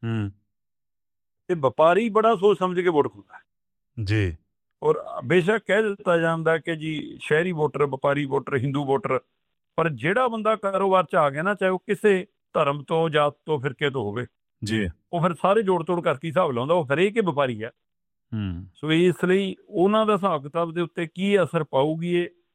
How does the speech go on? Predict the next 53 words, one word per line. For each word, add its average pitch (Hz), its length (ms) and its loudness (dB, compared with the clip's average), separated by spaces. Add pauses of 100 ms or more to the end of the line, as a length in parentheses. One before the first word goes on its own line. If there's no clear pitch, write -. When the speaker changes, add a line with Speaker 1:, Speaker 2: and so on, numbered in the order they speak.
(220)
Speaker 2:
ਪਰ 147 120 0
ਸਰਕਾਰ 135 480 0
ਲਈ 143 200 -10
ਇਹ 143 200 -8
ਨਮੋਸ਼ੀ 117 460 -8
ਵਾਲੀ, 127 200 2
ਬੇਸ਼ਰਮੀ 123 480 -2
ਵਾਲੀ 120 220 -2
ਗੱਲ 104 140 -4
ਹੈ, 117 100 -4 (340)
ਜੇਕਰ 135 260 2
ਇਹ 135 100 4
ਸਾਰਾ 120 220 0
ਵਰਤਾਰਾ 110 480 -4 (340)
ਇਹ 139 100 4
ਜਿਸ 139 240 2
ਰੂਪ 127 160 2
'ਚ - 100 -20
ਸਾਹਮਣੇ 117 260 0
ਆਇਆ, 117 100 0
ਉਸੇ 117 220 0
ਰੂਪ 107 160 0
'ਚ - 80 -16
ਹੈਗਾ 110 180 -2
ਕੁਛ। 104 160 -10 (340)
Speaker 1:
ਹੂੰ। 95 360 6 (1040)
ਦੀਪਕ 127 200 2
ਜੀ, 208 180 4
ਜੀ 127 260 4
ਸੈਵਨ, 147 540 4
ਅਹ, 120 560 2
ਜਿਹੜਾ 113 240 4
ਸੰਮੇਲਨ 113 500 4
ਚੱਲਦਾ 110 340 6
ਪਿਆ 113 140 4
ਇੱਥੇ 113 220 4
ਕੈਨੇਡਾ 104 380 4
'ਚ, 98 60 2
ਉਹਦੇ 107 160 4
ਬਾਰੇ 104 220 6
ਵੀ 101 140 6
ਗੱਲ 95 140 4
ਕਰੀਏ। 98 380 4
ਭਾਰਤ 104 280 2
ਦੇ 92 100 0
ਪ੍ਰਧਾਨ 98 320 2
ਮੰਤਰੀ 95 320 2
ਨਰਿੰਦਰ 98 360 4
ਮੋਦੀ 98 300 4
ਇੱਥੇ 101 160 2
ਪਹੁੰਚ 110 280 4
ਚੁੱਕੇ 107 220 2
ਨੇ। 107 120 4